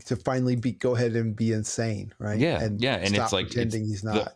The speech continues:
Speaker 2: urge that he's been having this whole time, and so he has to just follow through with it, which is in some ways Nod's problem too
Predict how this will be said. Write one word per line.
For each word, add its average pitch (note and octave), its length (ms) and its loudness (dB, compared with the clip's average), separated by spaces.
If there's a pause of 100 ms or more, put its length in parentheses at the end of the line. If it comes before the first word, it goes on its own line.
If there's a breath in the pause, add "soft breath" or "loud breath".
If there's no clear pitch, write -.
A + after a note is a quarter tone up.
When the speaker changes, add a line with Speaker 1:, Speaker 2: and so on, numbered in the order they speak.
(260)
Speaker 2:
urge A#2 380 2
that F#2+ 140 0
he's F#2+ 240 -2
been F#2 160 0
having G2 340 0
this E2+ 140 -4
whole D2+ 180 -4
time, D2+ 500 -2
and D#2+ 300 -2
so E2 200 0
he D#2+ 160 -2
has D#2 260 -4
to D2+ 240 -2
just D#2 280 -6
follow D#2 300 0
through F#2 240 -4
with D#2 160 -6
it, - 100 -12
which - 260 -2 (260 loud breath)
is A#2+ 100 2
in B2 140 4
some B2+ 200 2
ways A2 220 4
Nod's G2 320 0
problem F2+ 400 0
too G#3 340 -2